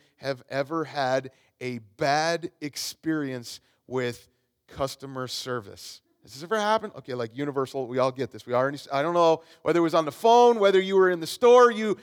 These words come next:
uh, maybe something wasn't working right, you needed to return something, or, or you had a question, or you were looking for so-, something, and you were asking somebody for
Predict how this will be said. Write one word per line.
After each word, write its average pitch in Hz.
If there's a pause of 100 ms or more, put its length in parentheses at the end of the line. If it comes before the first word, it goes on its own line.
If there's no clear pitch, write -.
(160)
uh, 160
maybe 190
something 196
wasn't 180
working 240
right, 233
you 190
needed 185
to 180
return 233
something, 233
or, 196 (180)
or 170
you 180
had 180
a -
question, 247
or 190
you 165
were 175
looking 247
for 247
so-, 254
something, 294 (180)
and 214
you 240
were 226
asking 277 (160)
somebody 262
for 233